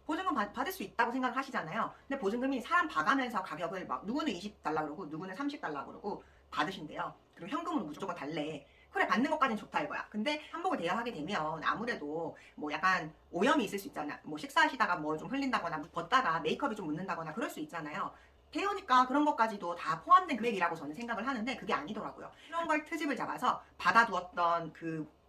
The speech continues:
보증금에서 까는 거야. 진짜 악덕 업체이지 않아요? 어우, 저는 그런 후기가 있는 곳은 완전 걸렀습니다.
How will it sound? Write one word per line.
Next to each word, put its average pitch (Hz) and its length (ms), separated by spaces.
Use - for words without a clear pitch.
보증금에서 202 720
까는 311 340
거야. - 200
진짜 - 320
악덕 339 220
업체이지 247 340
않아요? 175 360
어우, 233 160
저는 233 560
그런 302 420
후기가 269 480
있는 175 200
곳은 165 220
완전 196 320
걸렀습니다. 143 480